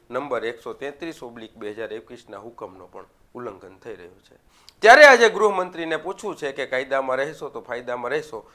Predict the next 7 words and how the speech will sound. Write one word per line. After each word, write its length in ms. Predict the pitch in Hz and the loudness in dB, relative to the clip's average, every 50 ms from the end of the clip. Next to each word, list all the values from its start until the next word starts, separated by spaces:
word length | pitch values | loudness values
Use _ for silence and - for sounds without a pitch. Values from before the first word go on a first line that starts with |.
| _ _ | _ _
તમારું 280 | - 131 127 127 120 120 | -10 -6 -6 -4 -6 -6
સ્લોગન 400 | - - 156 151 131 113 101 98 - _ _ _ | -8 -8 -8 -8 -8 -8 -12 -12 -14 _ _ _
ખૂબ 200 | - 147 131 127 | -12 -12 -10 -10
Instagram-માં 680 | 127 123 127 135 120 113 113 120 117 117 113 110 107 110 | -12 -12 -10 -10 -10 -8 -8 -10 -10 -8 -8 -8 -8 -8
ધૂમ 140 | 120 120 113 113 | -12 -12 -6 -6
મચાવે 400 | 139 160 - 180 147 120 113 101 | -6 -4 -2 -2 -2 -2 -4 -8
છે, 240 | - 107 107 104 | -10 -10 -12 -12